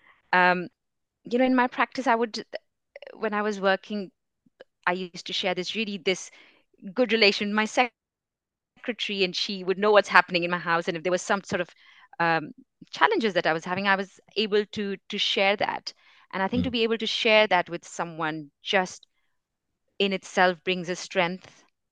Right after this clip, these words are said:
Speaker 1: to
Speaker 2: Mm.
Speaker 1: yourself, as well as then the kindness that you can, when you're sharing it with someone, it almost, it comes back to you as, as well.
Speaker 2: Mm.
Speaker 1: Um, so I think to bring your whole,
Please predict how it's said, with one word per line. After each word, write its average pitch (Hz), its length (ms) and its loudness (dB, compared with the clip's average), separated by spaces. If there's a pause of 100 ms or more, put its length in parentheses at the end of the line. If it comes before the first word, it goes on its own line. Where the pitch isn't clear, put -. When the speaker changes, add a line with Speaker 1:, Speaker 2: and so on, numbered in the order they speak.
(140)
Speaker 1:
to 196 80 -12
Speaker 2:
Mm. 190 40 -6
Speaker 1:
yourself, 180 680 -2 (200)
as 170 360 -2
well 170 360 -4 (140)
as 160 360 -4
then 160 260 -6 (920)
the 185 80 -4 (120)
kindness 175 580 -4
that - 220 -10
you 165 80 -12
can, 165 400 -10 (840)
when 175 160 -4
you're 170 120 0
sharing 185 400 4
it 160 100 -6
with 160 120 -12
someone, 165 180 -4
it 160 100 -6
almost, 165 280 -2
it - 100 -16
comes 170 300 -8
back 160 200 2 (140)
to - 120 -16
you 151 220 -6
as, 143 260 -4 (180)
as 151 260 -6
well. 50 300 -4 (580)
Speaker 2:
Mm. 175 200 8
Speaker 1:
Um, 175 220 -4 (320)
so - 200 4
I 208 120 10
think 240 280 -2
to 233 80 -4
bring 196 240 -2
your 180 140 2
whole, 175 400 -2